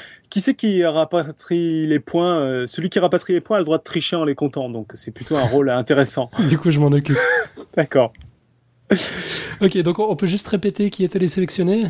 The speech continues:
Speaker 1: Donc,
Speaker 2: Ok.
Speaker 1: il y avait Eddie Lamar, les Ig Nobel versus les Darwin Awards, le multitasking ou la fin du monde.
Speaker 2: Ok, donc dans la chatroom, on attend vos, votre vote. Et puis, bah, on, on en parlera dans un petit moment. On va enchaîner avec le deuxième award.
Speaker 1: Ouais, voilà, on en parlera à la fin.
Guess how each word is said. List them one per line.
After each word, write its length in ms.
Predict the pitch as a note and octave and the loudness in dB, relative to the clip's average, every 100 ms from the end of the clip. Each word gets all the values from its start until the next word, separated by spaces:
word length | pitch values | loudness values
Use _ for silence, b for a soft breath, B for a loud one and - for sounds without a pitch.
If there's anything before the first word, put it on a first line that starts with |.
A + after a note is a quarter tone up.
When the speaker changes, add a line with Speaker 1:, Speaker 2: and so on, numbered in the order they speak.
| - | -4
Speaker 1:
Donc, 140 | D#3+ G#3 | 0 0
Speaker 2:
Ok. 100 | D#3+ | 0
Speaker 1:
il 40 | |
y 20 | |
avait 280 | F3+ D#3 G#3+ | 0 0 0
Eddie 180 | G3+ A3 | 0 0
Lamar, 560 | G3+ E3 F#3+ A3+ A3 G#3 | 0 0 0 0 0 -2
les 240 | C#3+ C#3 | -4 -2
Ig 60 | G#3 | 0
Nobel 300 | G3+ F#3 F#3 | 0 0 -2
versus 440 | D#3 - F3+ - | -4 -6 -8 -8
les 120 | C3 A#2+ | -8 -2
Darwin 360 | E3 D#3 E3+ | -2 0 0
Awards, 280 | D#3 D#3+ F#3+ | 2 2 2
le 120 | D3+ | 0
multitasking 840 | C#3 E3+ - F3+ - - G#3+ G#3 - | -2 -4 -2 -2 -2 -2 0 0 0
ou 100 | D#3 | 0
la 100 | C3 | 0
fin 160 | - | 0
du 120 | F3+ B2+ | 0 0
monde. 340 | A#2+ G#2+ G2+ b b b b b - | -4 -6 -12 b b b b b -4
Speaker 2:
Ok, 160 | E3+ C3 C#3+ | -2 -2 -4
donc 240 | D3+ C#3 C3 | -2 -2 0
dans 120 | D#3 | 0
la 120 | D#3 | 0
chatroom, 680 | D#3 D3 - F3 F#3 F3 F3 | 0 -4 0 0 2 0 -2
on 320 | F3+ C3 B2+ | -2 0 0
attend 520 | C3 B2+ C#3+ D3 C#3+ | -2 -2 0 2 2
vos, 580 | C3+ B2 C3 C3 C3+ C3 | 0 -2 0 0 0 -2
votre 340 | B2 B2+ - B2+ | -4 -6 -4 -2
vote. 380 | A#2+ D#3+ - B2 A#2+ C#3 - B B B - | 0 -2 -2 -2 -2 -6 -12 B B B -4
Et 140 | A#2 | -4
puis, 160 | G#2+ C3 | -2 -4
bah, 80 | A#2+ | -2
on, 340 | A#2+ A#2 D#3 | 0 0 -2
on 140 | D#3 C3 | -2 -2
en 100 | B2+ | 0
parlera 280 | B2+ B2 | -2 0
dans 160 | C3 C3 | 0 0
un 40 | |
petit 120 | B2 F#3 | -2 -2
moment. 240 | A3+ G#3 | 0 0
On 20 | |
va 80 | C#3 | 0
enchaîner 300 | C#3 - D3 | 0 0 0
avec 160 | D3 D3 | 0 0
le 60 | |
deuxième 260 | C#3 D3 C#3+ | -2 0 2
award. 240 | C#3 D3+ | 4 4
Speaker 1:
Ouais, 40 | D#3+ | 4
voilà, 240 | C3+ C3 | 2 2
on 80 | B2 | 0
en 80 | A#2 | -2
parlera 260 | A#2+ A2+ | -2 -2
à 20 | |
la 100 | A#2+ | -2
fin. 220 | A#2 G#2 | -6 -10